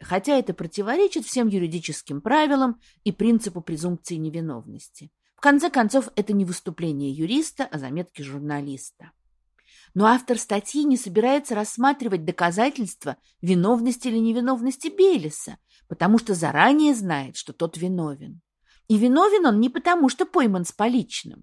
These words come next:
Это невозможно, потому что Бейлис никого не убивал. И не потому, что есть неопровержимые доказательства его вины. Их не существовало. Он виновен, потому что он еврей.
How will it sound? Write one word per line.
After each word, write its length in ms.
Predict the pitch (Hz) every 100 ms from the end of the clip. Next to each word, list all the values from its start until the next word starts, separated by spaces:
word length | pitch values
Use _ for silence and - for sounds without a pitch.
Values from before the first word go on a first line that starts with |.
| _
Это 180 | 170 131
невозможно, 720 | 147 180 226 262 165 - - - _ _
потому 240 | 143 156
что 140 | -
Бейлис 360 | 160 160 147 -
никого 300 | 160 170 175
не 120 | 180
убивал. 520 | 190 247 240 160 - _ _ _ _
И 80 | 294
не 140 | 330
потому, 480 | 294 392 415 359 262
что 200 | 302 339
есть 360 | 311 302 220 -
неопровержимые 840 | 190 180 190 214 220 214 214 170
доказательства 800 | 151 156 156 185 247 208 - 156
его 200 | 160 175
вины. 460 | 165 214 190 127 - _ _ -
Их 160 | 196 175
не 100 | 175
существовало. 840 | 180 - 190 - 233 247 151 110 - _ _ _ _
Он 200 | 208 185
виновен, 640 | 143 143 156 233 285 349 - -
потому 400 | - 139 170 240
что 260 | - 156 -
он 240 | 160 180 -
еврей. 500 | - 165 156 139 -